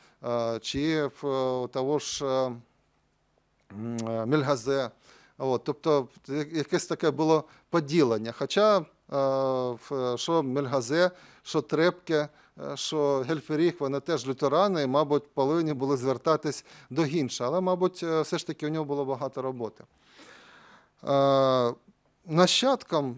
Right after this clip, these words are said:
я вважаю, допрямим нащадком був, е, е, Гінша,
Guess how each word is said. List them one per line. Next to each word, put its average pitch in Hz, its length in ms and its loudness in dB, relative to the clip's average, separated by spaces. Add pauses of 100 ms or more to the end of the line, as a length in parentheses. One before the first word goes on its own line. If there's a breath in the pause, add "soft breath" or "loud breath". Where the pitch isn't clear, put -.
я 156 140 0
вважаю, 135 720 2 (100)
допрямим 147 760 4
нащадком 123 600 2
був, 190 360 4
е, 180 40 -2
е, 139 1200 0
Гінша, 175 580 6